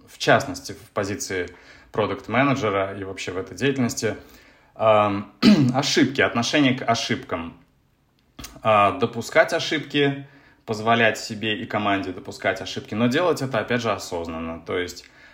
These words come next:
понимая риск, идти на него, понимать примерно последствия, понимать примерно, что, с чем мы можем столкнуться, если мы эту ошибку допустили, э, приложить максимум усилий, чтобы в будущем мы ее больше не видели, эту ошибку. То есть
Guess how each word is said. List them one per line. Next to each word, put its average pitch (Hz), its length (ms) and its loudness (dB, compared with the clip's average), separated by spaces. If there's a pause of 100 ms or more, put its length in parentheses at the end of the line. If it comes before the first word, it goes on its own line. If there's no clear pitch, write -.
(200)
понимая 120 540 6
риск, 156 380 -4 (320)
идти - 360 -2
на 110 100 0
него, 104 400 -2
понимать 117 520 2
примерно 101 460 -2
последствия, 131 760 0
понимать 113 520 -2
примерно, 104 400 -2
что, 98 400 0
с - 100 -10
чем 104 220 0
мы 98 100 0
можем 98 300 -4
столкнуться, 143 760 -2
если 120 380 -2
мы 107 140 -2
эту 101 180 -6
ошибку - 360 -8
допустили, 180 680 -6 (440)
э, 113 280 2 (240)
приложить 135 420 4
максимум 98 540 2
усилий, 147 420 -2
чтобы 104 380 -2
в 95 120 -6
будущем 139 600 2
мы 110 200 0
ее 117 340 2
больше 101 400 -6
не 95 260 -2
видели, 87 480 -6
эту 82 200 -8
ошибку. 87 380 -12
То - 120 -10
есть - 180 -12